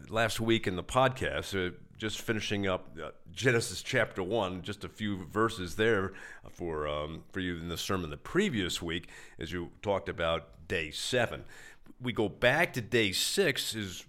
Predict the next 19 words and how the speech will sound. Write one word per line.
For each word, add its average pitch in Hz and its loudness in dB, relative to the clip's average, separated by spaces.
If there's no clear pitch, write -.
we 113 -10
get 113 -2
an 104 -2
indication 101 -2
that 80 -8
that's 101 2
when 90 -2
mankind, 95 -2
uh, 85 0
and 80 -6
humanity 95 2
was 85 -4
created. 98 2
And 98 -4
now 104 2
as 92 -2
we 92 -6
start, 113 0
uh, 87 -6